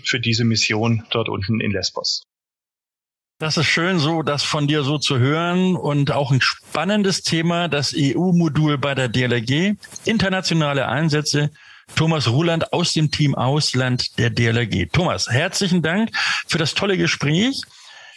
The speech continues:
Speaker 2: Wir haben wieder viel Neues gehört und dazugelernt vor allen Dingen. Ich wünsche dir noch einen schönen Tag und vor allen Dingen schöne Grüße ins Schwabenland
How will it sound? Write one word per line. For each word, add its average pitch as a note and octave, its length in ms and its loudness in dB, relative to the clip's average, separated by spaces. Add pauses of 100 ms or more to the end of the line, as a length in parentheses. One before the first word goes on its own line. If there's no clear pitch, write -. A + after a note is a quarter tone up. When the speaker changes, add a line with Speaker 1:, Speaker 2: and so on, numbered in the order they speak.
Speaker 2:
Wir D#3+ 160 -2
haben F3+ 160 0
wieder F3 160 0
viel A#3+ 400 2
Neues D#3+ 480 2
gehört F3 280 0
und E3+ 140 0
dazugelernt A#2+ 680 0
vor - 160 -2
allen G2+ 200 2
Dingen. E3+ 180 2
Ich D#3+ 160 0
wünsche D#3 220 0
dir D3+ 100 0
noch D3 140 0
einen C3+ 100 0
schönen C3+ 260 0
Tag D#3+ 240 0
und E3+ 160 -2
vor D#3+ 120 -2
allen E3+ 80 0
Dingen F3+ 100 0
schöne B3 540 0
Grüße F#3+ 420 0
ins F3 160 0
Schwabenland D#3 760 0